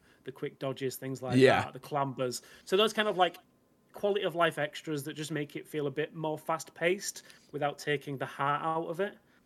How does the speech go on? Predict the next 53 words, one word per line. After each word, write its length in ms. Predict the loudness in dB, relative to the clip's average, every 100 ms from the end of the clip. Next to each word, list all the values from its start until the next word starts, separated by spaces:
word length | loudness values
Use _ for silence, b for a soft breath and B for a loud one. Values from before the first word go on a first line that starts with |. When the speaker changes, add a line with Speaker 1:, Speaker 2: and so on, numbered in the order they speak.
| _
Speaker 1:
uh, 160 | -4 -2
which 160 | -2 -4
is, 100 | -4
I 60 |
think, 180 | -2 -4
something 220 | -4 -6 -6
that 80 |
was 120 | -6 -4
lost 300 | -4 -4 -8
from 100 | -4
the 80 | -2
earlier 240 | 0 -2
games. 460 | 0 0 0 -4 -10 B
Speaker 2:
Got 160 | 0 4
Speaker 1:
I 40 |
Speaker 2:
ya. 60 | 4 4
Speaker 1:
think 100 | 0
this 140 | -2
does 160 | 0 0
a 40 |
really 300 | 0 0 -2
good 180 | -2 -4
job 180 | -4 -4
of 120 | -8
capturing 500 | -10 -14 -12 -10 -10 -4
that. 240 | -4 -4 -8 _ _ _ -20 -10
Um, 640 | -6 -4 -4 -6 -8 -10
so, 160 | -8 -4
yeah, 200 | -4 -4
so 120 | -4
I 40 |
think 120 | -2 -2
that's 120 | -4
probably 240 | -2 0
where 120 | 0
people 280 | 0 -4 -4
are 40 | -4
like, 120 | -4 _
"It 180 | -14 -12
feels 340 | -4 -2 -2
like 180 | -2 -4
Halo 360 | -4 -4 -2 -2
again," 300 | -2 -4 -6 B B B _ _ _ _
but 100 | -6
it 60 | -4
also 240 | -4 -6
feels 200 | -6 -6
slightly 280 | -4 -6 -2
modern 280 | -4 -4 -6
still, 280 | -6 -6 -6
which 160 | -12 -10
is 80 | -8
great. 340 | -6 -6 -6